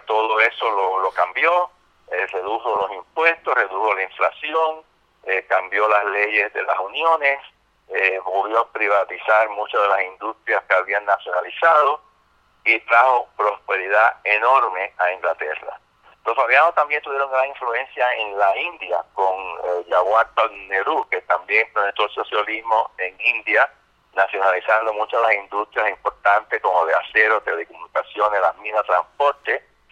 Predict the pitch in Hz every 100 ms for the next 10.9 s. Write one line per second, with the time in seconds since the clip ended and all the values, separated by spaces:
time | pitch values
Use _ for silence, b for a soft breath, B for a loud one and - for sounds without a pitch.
0 | b _ - 101 104 101 101 110 104 104
1 | 98 110 101 95 80 85 - 98 113 156
2 | 147 135 107 104 - 98 92 - - 165
3 | - 143 101 104 98 98 98 110 110 110
4 | 98 92 90 90 95 101 104 - - 98
5 | 104 - _ _ _ 95 92 98 95 87
6 | - - - _ B B B - 110 113
7 | 104 107 107 117 123 113 113 120 127 104
8 | 98 98 95 - 98 101 98 101 107 135
9 | 151 - 131 120 - 90 - 101 101 -
10 | 95 92 - 98 104 104 95 90 85